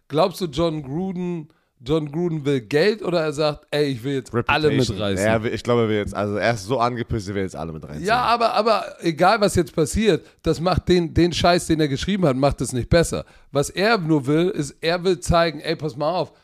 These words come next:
Speaker 1: ich bin nicht der einzige Babsack, der diese Schiede geschrieben hat, sondern das ist widespread all across the league und ich bin nur das Scapegoat.“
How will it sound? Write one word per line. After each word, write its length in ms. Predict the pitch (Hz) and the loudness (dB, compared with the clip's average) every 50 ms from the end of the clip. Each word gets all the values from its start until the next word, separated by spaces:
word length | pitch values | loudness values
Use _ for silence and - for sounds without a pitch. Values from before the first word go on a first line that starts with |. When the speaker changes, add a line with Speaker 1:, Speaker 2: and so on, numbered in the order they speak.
| _ _ - | _ _ -12
Speaker 1:
ich 120 | 147 143 | -10 -8
bin 140 | 135 175 185 | -6 -4 -4
nicht 160 | 175 151 - | -4 -4 -2
der 120 | 165 139 131 | -2 -2 0
einzige 680 | 160 196 202 151 - 165 143 135 139 131 127 117 - _ _ _ _ _ _ _ | -2 -2 -4 -6 -6 -6 -2 0 0 0 0 -2 -6 _ _ _ _ _ _ _
Babsack, 840 | - 135 120 107 95 156 147 - - 117 135 131 135 139 - - - _ _ _ _ _ _ _ _ - 151 | -18 -16 -8 -2 0 0 0 0 -2 0 2 2 2 2 -2 -10 -18 _ _ _ _ _ _ _ _ 0 2
der 100 | 151 143 | 2 2
diese 320 | 139 139 135 135 135 131 | 2 2 2 2 2 2
Schiede 1200 | - - - - - - - - - - - - - - - - - - - 185 170 147 147 127 | 0 -2 -6 -6 -6 -6 -4 -4 -6 -6 -6 -6 -6 -6 -6 -6 -4 -4 -2 0 2 2 2 0
geschrieben 540 | 127 123 - - - 139 135 120 123 117 | 0 -2 -4 -4 -6 -6 -6 -4 -2 -2
hat, 200 | 131 147 160 - - - - _ _ | 0 0 -2 -4 -8 -20 -20 _ _
sondern 280 | - 147 156 156 156 | -4 -2 -2 -2 0
das 220 | 156 165 147 - 170 | 0 -2 -2 -2 -6
ist 180 | 151 110 - | -10 -10 -12
widespread 920 | 123 123 127 139 160 160 160 180 190 156 - - - - - 180 170 165 - | -16 -12 -6 -4 -2 0 0 0 -2 -2 -6 -14 -6 0 2 2 2 2 0
all 240 | - 135 160 175 175 | 2 2 4 4 4
across 440 | 156 - - - 160 156 147 - - | 0 -2 0 0 0 0 0 -2 -6
the 60 | 156 | -6
league 300 | 135 147 180 175 143 147 | -6 -4 -4 -4 -4 -4
und 100 | 131 135 | -4 -4
ich 160 | 151 156 - | -4 -4 0
bin 140 | - 143 147 | 0 2 2
nur 120 | 143 135 | 2 0
das 160 | 123 113 - - | 0 -2 -4 -2
Scapegoat.“ 680 | - 156 156 180 - - 139 117 104 101 82 64 - | 0 2 2 2 2 0 -4 -6 -6 -6 -8 -10 -12